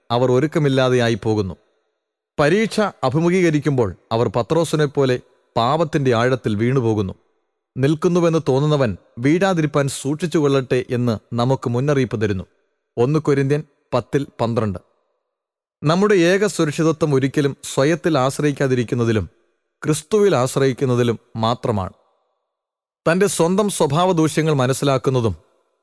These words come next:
ക്രിസ്തുവിന്റെ കൃപയും ശക്തിയും പ്രാപിക്കുന്നതും പത്രോസിന് അത്യാവശ്യമായിരുന്നു. പരീക്ഷയിൽ നിന്ന് അവനെ രക്ഷിക്കുന്നത് കർത്താവിന് അസാധ്യമായിരുന്നു.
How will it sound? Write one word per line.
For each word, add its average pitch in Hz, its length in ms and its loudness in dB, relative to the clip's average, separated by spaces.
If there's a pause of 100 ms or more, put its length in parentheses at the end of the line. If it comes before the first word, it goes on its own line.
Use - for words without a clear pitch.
(220)
ക്രിസ്തുവിന്റെ 202 500 0
കൃപയും 170 420 2
ശക്തിയും 160 520 -2
പ്രാപിക്കുന്നതും 123 680 0 (160)
പത്രോസിന് 123 560 0 (140)
അത്യാവശ്യമായിരുന്നു. 107 840 -2 (840)
പരീക്ഷയിൽ 151 440 2
നിന്ന് 151 340 0
അവനെ 151 200 0
രക്ഷിക്കുന്നത് 143 640 0 (380)
കർത്താവിന് 160 580 0
അസാധ്യമായിരുന്നു. 127 800 -2